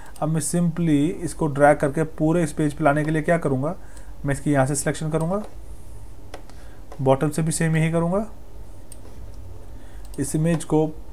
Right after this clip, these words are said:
रैप टेक्स्ट में in front of text कर दूंगा, ड्रैग करके इसको बिल्कुल कॉर्नर पे यहाँ ले आऊँगा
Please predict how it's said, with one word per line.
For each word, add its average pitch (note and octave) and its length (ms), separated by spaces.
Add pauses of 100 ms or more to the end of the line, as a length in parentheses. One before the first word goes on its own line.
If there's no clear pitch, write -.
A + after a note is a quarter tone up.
रैप C3 280
टेक्स्ट - 220
में D#3+ 140 (680)
in C#3+ 120
front D3 200
of D3 120
text D3+ 220
कर D#3+ 140
दूंगा, E3 280
ड्रैग C3+ 280
करके D3+ 220
इसको C#3+ 160
बिल्कुल D3+ 220
कॉर्नर C#3 320
पे D3 140
यहाँ C3 160
ले C#3 120
आऊँगा D3 300